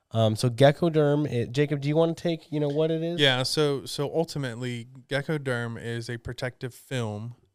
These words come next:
Speaker 2: that you apply on the base of your skateboard or, or your E U C or your one wheel or your bikes. Um, and, and so it's, you could kind of compare it to, like, the protective film you see on the front of vehicles.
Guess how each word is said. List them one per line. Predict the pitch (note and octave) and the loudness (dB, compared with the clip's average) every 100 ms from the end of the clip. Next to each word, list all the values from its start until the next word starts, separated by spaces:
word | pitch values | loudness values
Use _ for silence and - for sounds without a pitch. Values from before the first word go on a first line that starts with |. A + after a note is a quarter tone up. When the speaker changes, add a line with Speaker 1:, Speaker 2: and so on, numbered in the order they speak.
| B2 | _
Speaker 2:
that | A#2+ A2+ G#2+ | -8 -6 -6
you | A#2+ A#2+ | -8 -6
apply | - - A#2+ A#2 A#2 A2+ - - | -6 -6 -6 -4 -6 -8 -12 -14
on | A2 A2 | -12 -10
the | G#2+ | -10
base | G#2+ A#2+ A#2+ - | -10 -10 -10 -8
of | B2 | -6
your | A#2+ | -6
skateboard | A#2 A#2+ A2+ - G#2+ G#2+ | -8 -10 -12 -10 -10 -10
or, | - G#2+ G#2+ G#2+ G#2 | -10 -8 -6 -8 -10
or | - A2 A2 | -14 -14 -10
your | A2+ A2 | -10 -12
E | A2+ | -10
U | A#2+ A#2+ | -10 -8
C | - A#2+ A#2 A2+ | -8 -8 -8 -8
or | |
your | A2 G#2 | -8 -10
one | A2+ B2 A#2+ | -6 -4 -4
wheel | A#2+ A#2 A2 - | -6 -4 -6 -8
or | G#2+ | -10
your | A2 G2 | -10 -12
bikes. | - A#2+ B2 G#2+ - - - _ _ _ - | -8 -6 -6 -8 -16 -16 -16 _ _ _ -12
Um, | A2+ A2 A2 G#2+ G#2+ _ _ _ _ | -8 -6 -6 -8 -12 _ _ _ _
and, | A#2+ A#2+ A#2 | -10 -8 -10
and | A#2+ B2 | -10 -10
so | - C3+ C3 | -6 -4 -2
it's, | B2+ - - _ _ _ - | -4 -8 -14 _ _ _ -12
you | D3 | -6
could | D#3+ D3 | -4 -6
kind | - D#3+ | -4 -4
of | C#3+ | -2
compare | C#3+ B2+ C3+ C3 | -4 0 0 0
it | A#2 | -2
to, | C3+ | -6
like, | A#2+ A#2+ A2+ A2 _ | -4 -4 -4 -10 _
the | A#2+ A2+ | -8 -8
protective | - B2 B2 A#2+ A#2 - | -8 -8 -8 -8 -12 -12
film | A#2+ A2+ A#2 | -10 -8 -8
you | |
see | A2+ A#2 | -10 -10
on | A2+ | -8
the | A2 | -10
front | - A2+ A2 | -10 -10 -10
of | G#2 | -10
vehicles. | A2+ A#2+ C#3 D#3 F#3 | -10 -10 -8 -10 -10